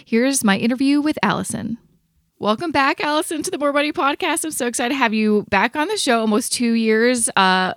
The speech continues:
later. I mean, I loved the episode that we did back then. Uh, and if anyone's, uh, interested, it was episode two ninety-one, June twenty twenty-one, um, where we really talked about your journey and just how you were able to, you know, pay off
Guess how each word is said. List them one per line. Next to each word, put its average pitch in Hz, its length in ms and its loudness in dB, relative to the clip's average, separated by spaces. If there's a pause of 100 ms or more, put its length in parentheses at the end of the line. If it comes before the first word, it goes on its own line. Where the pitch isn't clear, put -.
later. 190 640 0
I 190 100 4
mean, 208 220 2
I 220 220 4
loved 240 340 0
the 233 100 2
episode 196 280 0
that 185 100 0
we 175 80 -2
did 165 180 -2
back 165 220 -2
then. 160 340 -2 (380)
Uh, 165 340 2
and 170 140 -2
if 165 80 -4
anyone's, 156 400 -4
uh, 156 320 0 (380)
interested, 165 420 -4
it - 120 -6
was - 420 -8 (260)
episode 160 380 0
two 196 240 -2
ninety-one, 160 680 0
June 175 260 -2
twenty 208 420 -4
twenty-one, 156 720 -6 (420)
um, 190 400 2
where 202 220 0
we 196 120 4
really 202 220 2
talked 196 300 -2
about 165 360 2
your 170 600 2 (400)
journey 202 600 0
and 170 180 0
just 175 160 -4
how 175 460 0
you 165 180 -6
were 160 140 0
able 165 400 0
to, 160 560 -2
you 175 80 -4
know, 151 80 -4
pay 214 300 -6
off 185 380 0